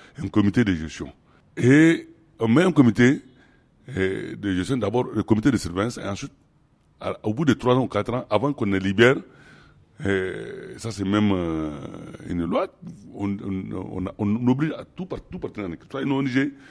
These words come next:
ou même les services techniques, ou même l'État, à élaborer des plans de gestion avant de, de, de, de, de, de libérer des terres restaurées. Une fois que la, la terre est considérée comme étant restaurée, on fait un plan de gestion. Et ce plan de gestion,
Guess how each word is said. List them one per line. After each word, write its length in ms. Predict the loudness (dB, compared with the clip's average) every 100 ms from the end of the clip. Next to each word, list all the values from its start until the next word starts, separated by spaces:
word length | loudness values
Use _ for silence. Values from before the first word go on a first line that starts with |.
| -20 _ -2
ou 280 | 2 4 4
même 240 | 4 4
les 80 | 2
services 320 | 2 -2 -4
techniques, 300 | -4 -4 -4
ou 120 | -2
même 180 | 0 2
l'État, 360 | 2 2 0 -2 _ _ -12
à 120 | -8 -8 -2
élaborer 380 | 4 6 6 4
des 140 | 4 2
plans 260 | 4 4
de 140 | 4 0
gestion 420 | -2 0 -2 -2 -8 _ _ _ -8
avant 200 | -4 -2
de, 220 | 0 -2
de, 580 | 0 -2 -2 -6 -10 -10
de, 100 | -8
de, 240 | -6 -4 -4
de, 300 | -4 -6 -6
de 140 | -8
libérer 420 | -4 0 0 0 -6 -20 -10
des 100 | 0
terres 160 | 2
restaurées. 280 | 2 0 -2
Une 100 | -2
fois 100 | -2
que 100 | 0
la, 120 | 0 0
la 180 | 0
terre 160 | 0 -2
est 80 | -4 -4
considérée 320 | -4 -2 -4
comme 180 | -4 -4
étant 200 | -2 -2
restaurée, 340 | -2 -6 -6 -10 -14
on 40 | -6
fait 140 | -4
un 80 | -2
plan 160 | 0 0
de 100 | -2
gestion. 340 | -8 -12 -16 _ _ _ _ _ _ -8
Et 80 |
ce 120 | -4 -2
plan 180 | 2
de 140 | 6 6
gestion, 520 | 6 6 4 4